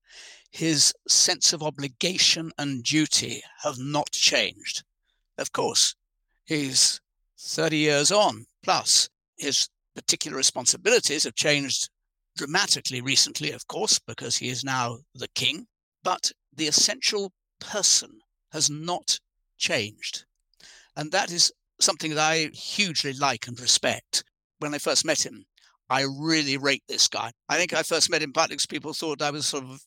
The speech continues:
pretty independent kind of guy who was not going to soft soap him. And I looked skeptically at him. I mean, I had nothing against him, but nothing particularly strongly in his favor,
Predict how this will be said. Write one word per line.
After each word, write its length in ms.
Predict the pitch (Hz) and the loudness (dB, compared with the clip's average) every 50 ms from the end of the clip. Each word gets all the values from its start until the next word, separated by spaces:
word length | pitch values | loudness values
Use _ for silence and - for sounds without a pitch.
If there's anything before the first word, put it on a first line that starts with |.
| _ _ _ | _ _ _
pretty 180 | - 180 165 156 | -4 0 2 2
independent 540 | 156 151 143 - - 165 156 143 147 - - | 2 0 -2 -2 -2 -2 -2 -2 -4 -6 -4
kind 180 | 147 147 139 | -4 -4 -4
of 80 | 135 131 | -4 0
guy 420 | - 151 147 143 135 143 143 135 | 2 4 4 6 4 4 2 0
who 280 | 120 143 147 151 143 143 | -2 -4 -4 -4 -4 -4
was 240 | 143 143 143 - - | -4 -2 -2 -2 -2
not 160 | 165 143 - _ | -4 -4 -6 _
going 260 | - 147 143 143 139 131 | -4 -2 -2 -2 -4 -4
to 240 | - - 147 135 120 | -4 -4 -4 -2 0
soft 280 | - - - 131 - | 2 2 2 2 0
soap 380 | - - - - 151 139 - - | 2 2 2 2 2 -2 -6 -12
him. 180 | 117 110 - _ _ _ _ _ _ - - - - _ _ - | -16 -16 -18 _ _ _ _ _ _ -20 -20 -20 -20 _ _ 0
And 260 | 147 151 156 151 151 151 - _ - - | 2 2 2 0 -2 -10 -16 _ -6 -2
I 140 | - 196 | -2 0
looked 340 | 202 180 165 - - - - _ _ _ - | 0 0 -2 -4 -4 -10 -10 _ _ _ 2
skeptically 640 | - - - - - - - - - - 127 117 117 | 2 2 2 2 -2 -2 -8 -8 -8 -6 -6 -4 -4
at 220 | 117 113 - - | -4 -4 -4 -6
him. 200 | 107 104 98 _ _ _ _ _ _ _ - - | -8 -10 _ _ _ _ _ _ _ _ -6 -6
I 60 | 151 | -4
mean, 120 | 110 110 - _ - | -4 -6 -16 _ -8
I 40 | 117 | -6
had 180 | 113 113 127 - | -6 -6 -4 -2
nothing 240 | 165 175 151 131 120 | -2 0 0 -2 -4
against 480 | - - 165 196 220 175 - - - | -2 0 -2 0 0 0 -2 -2 -2
him, 140 | - - 160 | -4 -8 -10
but 100 | 165 175 | -8 -4
nothing 240 | 180 190 190 170 175 | 0 0 0 0 -2
particularly 520 | 151 - - - - - - 156 147 143 139 | -4 -2 -2 -2 -2 -2 -4 -4 -2 0 2
strongly 480 | - - - 175 156 151 143 139 135 | 2 2 2 -2 -2 -2 0 -2 -2
in 80 | 127 127 | -2 -2
his 160 | 131 127 - | -2 -2 -2
favor, 440 | - - 160 151 131 117 120 113 | 0 0 0 0 0 -2 -8 -12